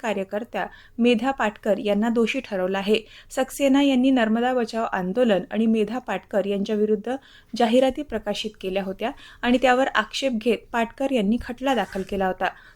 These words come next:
तर पाटकर यांनी आपल्याविरुद्ध अपमानजनक वक्तव्य केल्याबद्दल सक्सेना यांनी त्यांच्यावर दोन खटले दाखल केले होते. वर्ष दोन हजार पासून हा न्यायालयीन वाद सुरू आहे.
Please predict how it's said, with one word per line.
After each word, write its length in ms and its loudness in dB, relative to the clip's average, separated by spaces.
तर 100 2
पाटकर 440 2
यांनी 240 2
आपल्याविरुद्ध 600 -2
अपमानजनक 760 2
वक्तव्य 420 -2
केल्याबद्दल 720 0
सक्सेना 500 2
यांनी 280 4
त्यांच्यावर 460 0
दोन 340 2
खटले 300 -4
दाखल 360 -4
केले 180 -4
होते. 380 -4
वर्ष 260 4
दोन 260 2
हजार 260 2
पासून 460 -4
हा 180 0
न्यायालयीन 640 2
वाद 200 -2
सुरू 400 -6
आहे. 380 0